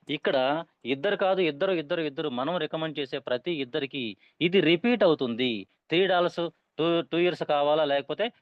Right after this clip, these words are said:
సిక్స్ ప్యాక్స్ ప్రోడక్ట్ కావాలా అనేది ఈ రెండిట్లో ఏదో ఒకటి తీసుకునే ఛాన్స్ మనకే ఉంది, కంపెనీ డిసైడ్ చేయదు.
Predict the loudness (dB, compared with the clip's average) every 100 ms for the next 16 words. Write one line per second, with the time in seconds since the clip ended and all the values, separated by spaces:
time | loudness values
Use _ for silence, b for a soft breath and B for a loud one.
0 | _ -6 -6 -2 -2 -2 -4 -4 -2 0
1 | 2 2 0 -2 -6 -8 b -2 0 0
2 | -2 0 0 0 -2 0 0 0 -2 -4
3 | -8 -6 -6 -6 -6 -2 -2 -2 -4 -4
4 | -4 -2 -2 -2 -4 -4 -6 -10 _ -4
5 | -2 -2 -4 -4 -4 -6 -6 -6 -4 -6
6 | -8